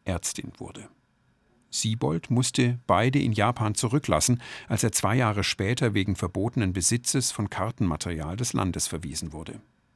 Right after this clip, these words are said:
Die nach Sonogi Otaki benannte Hortensie konnte er bei seiner zweiten Japanreise achtzehnhundertzweiundsechzig nach Europa exportieren, wo sie seitdem heimisch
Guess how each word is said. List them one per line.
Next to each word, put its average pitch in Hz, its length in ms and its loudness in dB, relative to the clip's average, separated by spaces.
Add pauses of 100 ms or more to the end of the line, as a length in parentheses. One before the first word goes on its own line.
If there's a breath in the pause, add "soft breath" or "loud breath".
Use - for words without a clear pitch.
(680 soft breath)
Die 104 80 4
nach 71 320 -4
Sonogi 98 560 0
Otaki 101 580 2 (280 loud breath)
benannte 98 420 2
Hortensie 123 580 4
konnte 127 420 4
er 107 120 0
bei 98 140 2
seiner 87 320 -2
zweiten 113 500 0
Japanreise 95 840 0
achtzehnhundertzweiundsechzig 98 1400 -2
nach 110 160 -2
Europa 120 480 0
exportieren, 85 800 -2 (480 soft breath)
wo 87 120 2
sie 90 160 0
seitdem 92 600 0
heimisch 85 560 -4